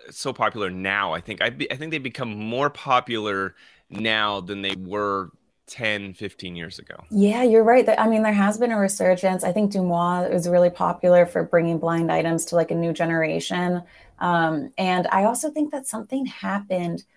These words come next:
Speaker 2: probably around twenty twenty where,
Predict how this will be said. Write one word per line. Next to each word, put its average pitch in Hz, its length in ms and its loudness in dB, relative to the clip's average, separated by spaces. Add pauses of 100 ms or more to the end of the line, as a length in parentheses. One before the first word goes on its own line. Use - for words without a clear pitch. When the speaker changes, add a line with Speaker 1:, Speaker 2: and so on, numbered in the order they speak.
(240)
Speaker 2:
probably 277 420 2
around 277 300 2
twenty 247 260 0
twenty 175 540 -2 (300)
where, 190 580 6